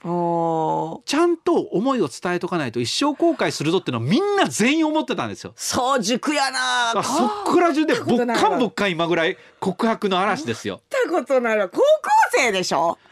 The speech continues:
Speaker 2: で、受験が終わったら、
Speaker 1: うん。
Speaker 2: もうみんな、あるいはね、受験の最中でもね、
Speaker 1: うん。
Speaker 2: 図書室で一緒に勉強するとかで、
Speaker 1: はい。
Speaker 2: みんなうまいことちゃんと両立させてましたね、なんか。
Speaker 1: 何喋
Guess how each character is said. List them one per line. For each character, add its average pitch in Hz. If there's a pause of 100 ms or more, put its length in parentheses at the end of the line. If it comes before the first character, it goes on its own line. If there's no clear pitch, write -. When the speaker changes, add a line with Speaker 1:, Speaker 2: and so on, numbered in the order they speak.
(120)
Speaker 2:
で、 185
受 156
験 226
が 208
終 196
わ -
っ -
た 196
ら、 185
Speaker 1:
う 202
ん。 190
Speaker 2:
も 143
う -
み 135
ん 147
な、 139 (100)
あ 139
る 208
い -
は 139
ね、 107
受 107
験 330
の 330
最 349
中 349
で 226
も 85
ね、 175
Speaker 1:
う 240
ん。 214
Speaker 2:
図 147
書 185
室 -
で 107
一 95
緒 -
に 123
勉 135
強 156
す 165
る 175
と 139
か 80
で、 98
Speaker 1:
は 151
い。 -
Speaker 2:
み 113
ん 165
な 170
う 120
ま 147
い 285
こ 110
と 95 (160)
ち -
ゃ 123
ん -
と -
両 131
立 -
さ 113
せ -
て 175
ま 233
し -
た -
ね、 175
な 196
ん 190
か。 156
Speaker 1:
何 240
喋 -